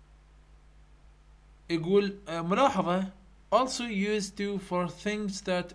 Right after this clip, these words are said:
were true but are not true anymore. أيضا نستخدم ال used to عن شيء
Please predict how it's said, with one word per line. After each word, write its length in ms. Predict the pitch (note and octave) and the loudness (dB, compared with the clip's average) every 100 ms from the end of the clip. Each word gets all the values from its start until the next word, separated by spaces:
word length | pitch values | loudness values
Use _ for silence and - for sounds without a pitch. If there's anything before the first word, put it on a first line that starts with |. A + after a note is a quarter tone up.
| - | -18
were 460 | C3 G#2+ D3 D#3+ D#3+ | -18 -10 -6 -4 -6
true 680 | D#3+ - D3+ C3+ D#3+ G3+ G3 | -8 -6 -2 0 0 -2 -6
but 280 | G#3+ G3+ G3 - | -8 -8 -10 -6
are 260 | D3+ D#3 | -2 -2
not 240 | D3 D#3 D3+ - | -2 -6 -8 -8
true 240 | C#3+ C#3+ | -6 -4
anymore. 480 | B2+ B2+ A2+ G2 F2+ - - - - - - - - - - | -6 -10 -8 -10 -10 -14 -20 -20 -20 -20 -20 -20 -20 -10 -2
أيضا 340 | B3 B3+ B3 | 0 0 -2
نستخدم 920 | B3 A3+ G#3+ G3 - B3 G3+ E3 E3 | -4 -2 -2 -2 -4 -2 0 2 2
ال 360 | D3+ D3+ E3 D3 | 2 2 2 2
used 60 | C#3 | -2
to 340 | C3+ C3+ - | -4 -4 -2
عن 260 | B2+ D#3+ D#3 | -2 0 -2
شيء 420 | - A3+ A#3+ | 0 0 0